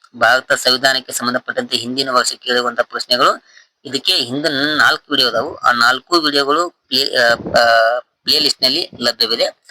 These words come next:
ಅಲ್ಲಿ ಕೂಡ ನೀವು ಏನ್ ಮಾಡ್ಬೋದು, ಆ ಒಂದು ಪ್ರಶ್ನೆಗಳನ್ನ ನೋಡಿ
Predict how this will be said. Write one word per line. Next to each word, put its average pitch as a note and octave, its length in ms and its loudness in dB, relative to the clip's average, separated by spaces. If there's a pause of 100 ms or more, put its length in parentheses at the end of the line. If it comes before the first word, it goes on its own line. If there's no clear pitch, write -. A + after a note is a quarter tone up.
(340)
ಅಲ್ಲಿ C3+ 200 0
ಕೂಡ D3 140 -2
ನೀವು C3 220 0
ಏನ್ A#2+ 140 0
ಮಾಡ್ಬೋದು, A#2+ 400 -2
ಆ A2+ 260 4
ಒಂದು A#2 240 -6
ಪ್ರಶ್ನೆಗಳನ್ನ A#2+ 540 0 (360)
ನೋಡಿ A#2 320 -2